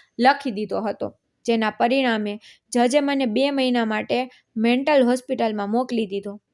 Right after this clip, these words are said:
હું બૂમો પાડતો રહ્યો કે હું ગાંડો નથી, પણ ત્યાં કોઈને કાંઈ ફરક ના પડ્યો.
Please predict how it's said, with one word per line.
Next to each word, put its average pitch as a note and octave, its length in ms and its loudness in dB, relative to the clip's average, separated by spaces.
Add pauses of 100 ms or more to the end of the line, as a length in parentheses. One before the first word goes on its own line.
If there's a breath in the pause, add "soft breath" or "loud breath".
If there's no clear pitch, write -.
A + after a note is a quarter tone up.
(120)
હું G#3+ 140 -6
બૂમો A3+ 260 0
પાડતો A3 400 0
રહ્યો G#3 400 -2 (240 soft breath)
કે B3+ 80 -4
હું A#3 200 0
ગાંડો A3 360 0
નથી, B3 420 -2 (260 soft breath)
પણ A#3+ 120 -4
ત્યાં B3 180 0
કોઈને B3+ 380 -2
કાંઈ D4+ 240 0
ફરક A3+ 380 -2
ના A3+ 180 0
પડ્યો. G#3 400 -6